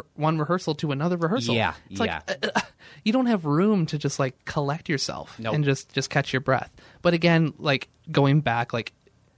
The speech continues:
Speaker 1: to be in that kind of position, you're absolutely very lucky,
Speaker 2: Mm-hmm.
Speaker 1: you know,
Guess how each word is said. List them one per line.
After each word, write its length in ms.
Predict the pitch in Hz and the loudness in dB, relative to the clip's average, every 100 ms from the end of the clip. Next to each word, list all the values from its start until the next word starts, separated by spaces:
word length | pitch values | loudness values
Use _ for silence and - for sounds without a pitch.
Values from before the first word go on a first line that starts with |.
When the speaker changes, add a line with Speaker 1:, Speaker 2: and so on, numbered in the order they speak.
| _ _ | _ _
Speaker 1:
to 100 | - | -4
be 200 | 175 180 | 0 2
in 100 | 160 156 | 2 2
that 140 | 143 | 0
kind 160 | - 139 | 0 -2
of 80 | |
position, 460 | - 143 139 156 151 | -2 -2 -2 0 -2
you're 140 | 135 120 | -2 -4
absolutely 500 | 131 131 131 117 123 | -6 -4 -4 -4 -6
very 220 | 117 110 | -8 -8
lucky, 380 | 107 117 90 - - - | -10 -10 -12 -14 -12 -6
Speaker 2:
Mm-hmm. 280 | 117 110 92 | -4 -4 -6
Speaker 1:
you 80 | 127 | -6
know, 140 | 110 | -6